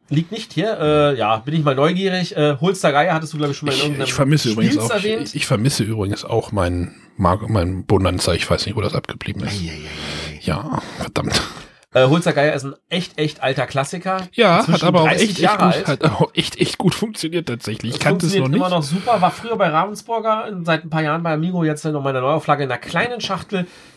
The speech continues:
Speaker 1: Ich glaube, das tut dem Spiel gut, wenn das, weil die kleine Schachtel völlig reicht.
Speaker 2: Ja.
Speaker 1: Äh, Texas Showdown ist wieder ein schönes Stichspiel mit irgendeinem kleinen Kniff. Muss ich mal auch
Speaker 2: Du
Speaker 1: noch
Speaker 2: willst
Speaker 1: testen.
Speaker 2: keine Stiche kriegen.
Speaker 1: Du willst keine Stiche
Speaker 2: Und die
Speaker 1: kriegen.
Speaker 2: Stiche, glaub ich, die Truhe, das
Speaker 1: Also
Speaker 2: ändert
Speaker 1: ähnlich
Speaker 2: sich.
Speaker 1: wie bei Sticheln.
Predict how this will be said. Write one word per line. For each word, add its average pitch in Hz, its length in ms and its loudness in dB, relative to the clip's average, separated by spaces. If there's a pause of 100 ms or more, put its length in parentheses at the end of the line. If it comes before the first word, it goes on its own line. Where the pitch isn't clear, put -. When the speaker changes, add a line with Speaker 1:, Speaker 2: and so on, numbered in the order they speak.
Speaker 1:
Ich - 140 -8
glaube, 156 180 4
das 156 80 0
tut 165 140 -6
dem 170 100 2
Spiel 151 220 0
gut, 147 200 0
wenn 143 120 -2
das, 135 180 -6
weil 139 400 -2
die 127 60 -6
kleine 127 200 0
Schachtel 113 240 -6
völlig 101 300 -6
reicht. 143 400 -2
Speaker 2:
Ja. 151 140 0 (540)
Speaker 1:
Äh, 156 260 6
Texas 214 420 -2
Showdown 220 480 2
ist 165 160 -6
wieder 175 120 4
ein 156 140 0
schönes 147 300 -2
Stichspiel - 580 -8
mit 190 140 -6
irgendeinem 143 320 -6
kleinen 117 320 -8
Kniff. 220 340 -4
Muss 143 140 -6
ich 131 80 -8
mal 131 80 -4
auch 127 40 -6
Speaker 2:
Du 131 60 0
Speaker 1:
noch 131 100 2
Speaker 2:
willst 175 180 6
Speaker 1:
testen. 170 120 -2
Speaker 2:
keine 156 220 6
Stiche - 320 -2
kriegen. - 340 -10 (140)
Speaker 1:
Du 135 100 -6
willst 156 220 -2
keine 113 140 -8
Stiche 127 140 -8
Speaker 2:
Und 135 100 0
die 127 60 -2
Speaker 1:
kriegen. 180 120 -2
Speaker 2:
Stiche, 135 420 0
glaub 113 240 -2
ich, 107 100 -6
die 98 140 -8
Truhe, 107 500 -8
das - 200 -10
Speaker 1:
Also 139 160 0
Speaker 2:
ändert 160 100 2
Speaker 1:
ähnlich 147 160 2
Speaker 2:
sich. 135 80 -8
Speaker 1:
wie 127 60 -4
bei 113 40 -6
Sticheln. 87 380 -12